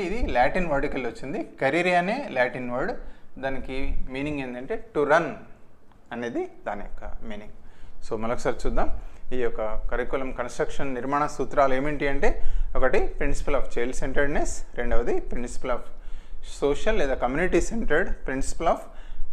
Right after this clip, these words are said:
activity centeredness, నాలుగవది forward looking principle, principle of elasticity or flexibility and variety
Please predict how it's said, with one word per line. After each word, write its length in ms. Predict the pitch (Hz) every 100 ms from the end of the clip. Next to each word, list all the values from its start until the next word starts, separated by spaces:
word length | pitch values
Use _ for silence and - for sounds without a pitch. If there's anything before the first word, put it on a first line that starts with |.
| - 127
activity 360 | 139 165 156 156
centeredness, 560 | 170 147 156 156 175 320 - - -
నాలుగవది 380 | 214 220 113 123 - - - - -
forward 340 | 127 135 156 135
looking 240 | 131 - 175 165
principle, 400 | 156 - - 262 - - - - - -
principle 380 | 131 123 131 120
of 60 | 110 -
elasticity 720 | 127 151 - 170 - 156 196 320 - - - 143
or 80 | 208 -
flexibility 640 | 143 - 175 143 98 - - - - - - - - -
and 100 | 233 339 135
variety 380 | 120 117 113